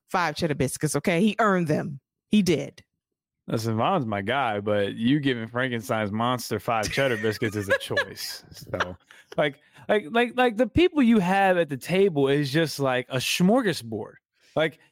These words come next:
Speaker 2: you got Ludwig, who has his own waiter making him biscuits right there, and you got Von Wagner at the table right beside him. Like, Ludwig looking at this dude like,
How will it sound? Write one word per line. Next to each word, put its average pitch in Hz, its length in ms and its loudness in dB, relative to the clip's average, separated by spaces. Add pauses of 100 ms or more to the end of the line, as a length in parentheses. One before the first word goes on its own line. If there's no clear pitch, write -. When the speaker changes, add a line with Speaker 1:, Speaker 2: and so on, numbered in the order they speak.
(180)
Speaker 2:
you 190 100 2
got 185 200 0
Ludwig, 156 680 2
who 147 120 2
has 147 200 2
his 127 140 -2
own 147 260 2
waiter 135 320 0
making 131 300 -2
him 113 100 -6
biscuits 127 400 -2
right 123 220 0
there, 123 320 0 (200)
and 156 160 0
you 202 100 2
got 160 240 0
Von 147 360 -2
Wagner 139 360 -2
at 117 40 -12
the 113 80 -14
table 120 340 -4
right 127 220 -2
beside 110 400 -6
him. 110 140 -20 (880)
Like, 156 160 0
Ludwig 202 400 2
looking 170 200 0
at 147 100 -2
this 147 140 -2
dude 143 160 0
like, 127 180 -2